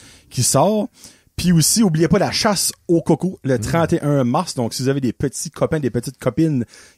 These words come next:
Speaker 1: qui aimeraient avoir, euh, des petits jouets, des bonbons, des chocolats, j'ai rempli, je vais remplir les œufs, euh,
Speaker 2: Wow.
Speaker 1: à rebord, comme on le dit, euh, vous irez vous promener et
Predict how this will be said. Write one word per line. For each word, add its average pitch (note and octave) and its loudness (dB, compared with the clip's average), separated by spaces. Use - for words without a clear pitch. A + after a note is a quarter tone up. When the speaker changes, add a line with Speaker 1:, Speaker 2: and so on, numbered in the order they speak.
Speaker 1:
qui A#2+ -2
aimeraient G#2+ -2
avoir, B2 2
euh, G2 -2
des F2 -8
petits - -10
jouets, G2 -4
des F#2 -8
bonbons, G#2 -8
des G#2+ -10
chocolats, A2+ -2
j'ai F2+ -8
rempli, G#2 -10
je G2 -8
vais F#2+ -2
remplir A2 -4
les G#2+ -2
œufs, C#3 -2
euh, E2+ -6
Speaker 2:
Wow. F2 -2
Speaker 1:
à C#3 2
rebord, F3 4
comme G#3+ 2
on G3+ 2
le F#3 2
dit, G3 0
euh, A2+ 2
vous A2+ -6
irez C#3 0
vous D#3 0
promener D#3 0
et B2+ 0